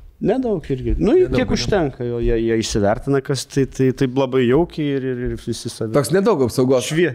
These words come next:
Speaker 3: Ant trijų žmonių vienas
Speaker 1: <laughs>
Speaker 3: apsauginis.
Speaker 2: Ble, bet tu toks, ne, Mariukai, esi irgi. Aš, aš vat kažkaip vis galvoju, galvoju, vis bandau, bandau. Aš manau, kad dar man ateis tas metas, bet, e, traukia prie to savo krašto ir norisi, ne, žmonės į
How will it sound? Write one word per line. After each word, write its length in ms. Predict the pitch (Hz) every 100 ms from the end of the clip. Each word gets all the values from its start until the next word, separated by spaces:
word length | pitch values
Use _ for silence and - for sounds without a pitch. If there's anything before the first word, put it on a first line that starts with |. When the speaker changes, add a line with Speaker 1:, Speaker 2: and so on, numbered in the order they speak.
| -
Speaker 3:
Ant 280 | 139 147 143 175
trijų 280 | 175 185 143
žmonių 300 | 156 156 156
vienas 320 | 147 120 117
Speaker 1:
<laughs> 20 | 127
Speaker 3:
apsauginis. 540 | 131 113 110 92 78
Speaker 2:
Ble, 200 | 180 294
bet 220 | 349 311
tu 80 | -
toks, 240 | - 285 - 240
ne, 160 | 254
Mariukai, 480 | 247 233 240 233 226
esi 280 | 233 - 220
irgi. 380 | 208 208 165 156
Aš, 160 | 156 - -
aš 220 | 147 180 180
vat 180 | 185
kažkaip 320 | 202 - 220 180
vis 140 | 180
galvoju, 460 | 165 175 170 208 196
galvoju, 480 | 180 156 175 196 185
vis 200 | 151 165
bandau, 300 | 156 165 175
bandau. 320 | 185 170 175 185
Aš 200 | 160 -
manau, 220 | 170 175
kad 180 | 170 147
dar 160 | 160 165
man 160 | 165
ateis 320 | 147 156 156
tas 200 | - 175
metas, 360 | 190 185 185 165
bet, 260 | 165 175 175
e, 520 | 170 170 170 170 160
traukia 540 | 160 220 226 165 - 101
prie 160 | 113
to 140 | 113 117
savo 320 | - 151 123
krašto 480 | - 123 147 160 165
ir 160 | 151
norisi, 460 | 151 165 131 101 131
ne, 160 | 127 143
žmonės 580 | 123 139 151 143 110 -
į 180 | 110